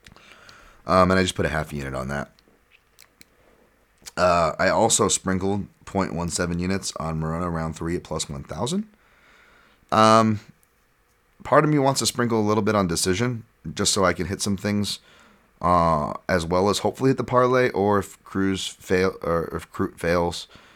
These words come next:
uh, then at least I, you know, hit one of those two props. Uh,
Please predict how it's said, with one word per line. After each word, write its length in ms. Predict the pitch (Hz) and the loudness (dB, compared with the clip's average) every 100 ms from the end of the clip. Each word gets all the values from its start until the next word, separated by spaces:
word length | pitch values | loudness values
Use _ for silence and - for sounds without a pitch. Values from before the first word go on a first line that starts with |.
| _ _ - | _ _ -6
uh, 240 | 85 76 | -2 -2
then 160 | 76 85 | 0 0
at 120 | 80 | 2
least 240 | 85 87 - | 0 -2 -2
I, 200 | 80 73 - | -2 -4 -8
you 120 | 90 | -6
know, 180 | 76 - _ _ _ _ | -6 -8 _ _ _ _
hit 260 | - 107 73 | -12 -6 -4
one 180 | 85 90 | -2 0
of 60 | |
those 160 | 87 85 | 0 -2
two 160 | - 85 | -4 -2
props. 500 | 85 87 - - - _ _ _ _ _ - | 2 2 0 -8 -10 _ _ _ _ _ -2
Uh, 180 | 87 | 0